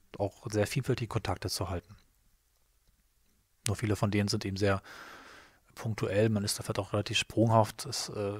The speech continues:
ist schon auch wichtig, die Zeit zu nehmen, sich auch wirklich zu treffen, also auch wirklich was zusammen zu machen. Oder vielleicht auch einmal einen Urlaub zusammen zu machen, am Wochenende wegzufahren und, und das ist so etwas, was st-, sicherlich stärker werden kann. Kommunikation ist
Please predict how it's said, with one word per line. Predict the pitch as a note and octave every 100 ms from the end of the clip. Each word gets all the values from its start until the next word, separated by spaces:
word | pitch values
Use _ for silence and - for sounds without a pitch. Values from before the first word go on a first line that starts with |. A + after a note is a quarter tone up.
| A2
ist | -
schon | A#2
auch | G2+
wichtig, | G#2 G#2 A2 -
die | -
Zeit | - G#2
zu | -
nehmen, | A2 G2+ G2 - - - - - -
sich | - G#2+
auch | F#2+
wirklich | A2 -
zu | -
treffen, | - G2 - - -
also | F#2+ G2
auch | -
wirklich | G#2+ - -
was | -
zusammen | - F#2 F2+
zu | -
machen. | F2+ F2+ F2 F2+ - _ -
Oder | - G2+
vielleicht | - -
auch | G2
einmal | G2+ F#2+
einen | G2+
Urlaub | G#2 G2 -
zusammen | G2+ F#2
zu | - G2+
machen, | G2 - G2 F#2 - - - - - -
am | G2+
Wochenende | G#2+ F#2 F#2
wegzufahren | F#2+ - A2+ - F#2+ F#2 F#2
und, | F2+ F#2+
und | F#2 - _ - - - - _ - _ -
das | G2+ - -
ist | G#2 -
so | - G2
etwas, | F#2 G2
was | G2+ -
st-, | - G#2+
sicherlich | G2 - G2
stärker | - G2 G#2+ G2
werden | F2 E2+
kann. | - E2+ - - - - _
Kommunikation | - G#2+ G#2 A2 G#2 G2+
ist | - -